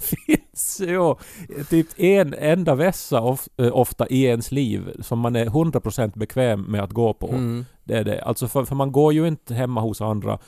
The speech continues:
Speaker 2: Nej.
Speaker 1: Man, man går helst inte på offentliga vässor. Om man gör det
Speaker 2: Nej.
Speaker 1: så måste man ju utföra en rigorös hygienritual
Speaker 2: Ja.
Speaker 1: efteråt. Och, och det här,
Speaker 2: Ja.
Speaker 1: och, och det tar en tid att bli så där bekväm med en vässa. Och, och nu måste vi som ge upp den. Och sen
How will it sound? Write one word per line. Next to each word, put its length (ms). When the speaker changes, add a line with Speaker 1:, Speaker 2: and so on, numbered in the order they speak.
Speaker 2:
Nej. 200
Speaker 1:
Man, 120
man 260
går 320
helst 360
inte 160
på 100
offentliga 460
vässor. 400
Om 140
man 140
gör 160
det 100
Speaker 2:
Nej. 100
Speaker 1:
så 120
måste 300
man 120
ju 140
utföra 520
en 180
rigorös 800
hygienritual 1400
Speaker 2:
Ja. 220
Speaker 1:
efteråt. 680
Och, 380
och 100
det 100
här, 220
Speaker 2:
Ja. 400
Speaker 1:
och, 80
och 200
det 80
tar 240
en 160
tid 380
att 160
bli 360
så 120
där 160
bekväm 560
med 140
en 60
vässa. 340
Och, 120
och 100
nu 60
måste 300
vi 40
som 200
ge 120
upp 140
den. 200
Och 100
sen 180